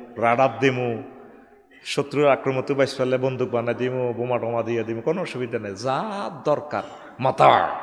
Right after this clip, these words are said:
মাতা মানে সকল instrument। সুবহানাল্লাহ, আমি পড়ি দিক, হ্যাঁ? টিয়া খাইছি আয়,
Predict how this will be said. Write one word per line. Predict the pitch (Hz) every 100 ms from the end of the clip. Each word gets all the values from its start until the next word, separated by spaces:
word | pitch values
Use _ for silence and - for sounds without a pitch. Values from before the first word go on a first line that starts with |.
| - - - - - - -
মাতা | 131 170 185
মানে | 180 170 190
সকল | - - 175 220
instrument। | 214 170 - 127 117 107 90 - - - _ _ _ _ _ _
সুবহানাল্লাহ, | - 175 190 196
আমি | 175 190
পড়ি | 180 170
দিক, | 147 170
হ্যাঁ? | 190 147 - - - - - - - 160 151 - - - - 110 -
টিয়া | 190 202
খাইছি | 220 - 196
আয়, | 170 170 175 165 143